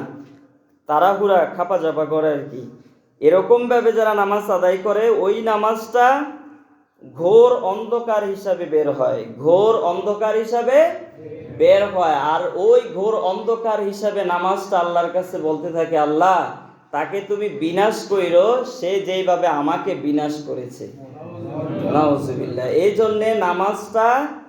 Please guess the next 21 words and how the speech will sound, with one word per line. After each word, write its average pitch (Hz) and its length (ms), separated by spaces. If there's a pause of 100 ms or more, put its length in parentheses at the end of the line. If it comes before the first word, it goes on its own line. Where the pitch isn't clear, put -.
(220)
যদি 175 220
আমরা 202 260
নামাজ 190 680
থেকে 208 400
দোয়া 185 260
পাইতে 202 400
চাই, 185 280
তাহলে 190 340
কি 175 80
করতে 202 300
হবে? 196 200
একাগ্রতার 175 680
সাথে 185 300
নামাজ 196 480 (1000)
আদায় 170 400
করতে 170 320
হবে। 123 320
একাগ্রতা 196 640
কিভাবে 202 400
আদায় 175 320
করবেন? 135 460